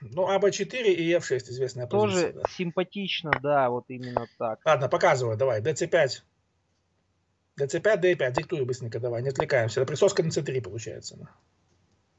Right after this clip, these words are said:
Speaker 1: Нет, уходить нельзя, присоска Ц три имеется в виду, Ц три, только лучший шанс. Надо бить две штуки. Побежали,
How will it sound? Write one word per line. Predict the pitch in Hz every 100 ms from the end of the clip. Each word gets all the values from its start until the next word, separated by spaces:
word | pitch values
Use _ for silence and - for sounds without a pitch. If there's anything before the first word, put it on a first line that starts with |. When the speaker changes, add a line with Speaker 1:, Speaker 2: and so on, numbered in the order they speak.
| _ _ _ _
Speaker 1:
Нет, | 131 117
уходить | 131 160 202
нельзя, | 202 170
присоска | 127 127 175 175
Ц | -
три | 151 147 104
имеется | 104 107 95
в |
виду, | -
Ц | 131
три, | 131 110 - _
только | 123 135
лучший | 131 -
шанс. | - 104 107 - - -
Надо | 147 180
бить | 175
две | 170
штуки. | 135 127 117 107 _ _ _ _ _ - - _ _ _ _ - - _ _ _ _ _
Побежали, | - 147 143 110 -